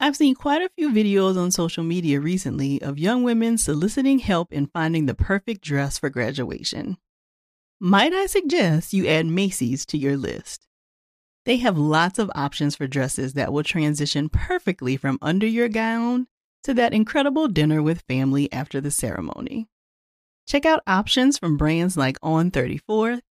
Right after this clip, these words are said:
Michael Kors, D K N Y, and many more. Shop at macys dot com or in-store. Buying your first car can make you feel like a superstar as it's a big purchase, but it can take time to get there.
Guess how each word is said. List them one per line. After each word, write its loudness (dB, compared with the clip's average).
Michael 2
Kors, 0
D 4
K 2
N 6
Y, 2
and 4
many 4
more. -4
Shop 0
at 4
macys 2
dot -4
com 0
or 2
in-store. -4
Buying 4
your -2
first 0
car 2
can -2
make -2
you -4
feel -2
like -4
a -4
superstar -4
as -4
it's -8
a -2
big -2
purchase, -4
but 0
it 0
can 0
take 0
time 2
to -4
get -4
there. -6